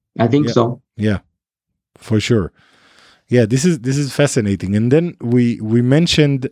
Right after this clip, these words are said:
Speaker 2: uh, basically that, uh, Nano Device Lab was more focused on the,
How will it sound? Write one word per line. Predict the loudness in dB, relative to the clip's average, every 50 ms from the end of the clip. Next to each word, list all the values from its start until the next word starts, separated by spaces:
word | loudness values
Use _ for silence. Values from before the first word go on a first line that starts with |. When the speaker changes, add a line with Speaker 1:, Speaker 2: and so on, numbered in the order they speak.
| -6 -2
Speaker 2:
uh, | 0 0 2 2 2 2 2 0 0 0 -2 -4 _ _ _ _ _ _ _ _ _ _ _ _ _ _ _ -10 -4 0
basically | 0 0 0 0 -6 -6 -2 0 0 2
that, | 2 2 -2 -2 _ -10 -18 -14
uh, | -14 -12 _ -4 -2 0 0 2 2
Nano | 2 2 2 2 2
Device | 0 0 2 2 2 2 0 -2 -2 0
Lab | 0 2 0 0 -2 -6
was | -4 -4 -2 -2 -2 -4 -2
more | -2 0 0 0
focused | 0 0 -2 -2 0 -2 -4 -4 -4 -6
on | -6 -4 -4
the, | -4 -4 -4 -4 -6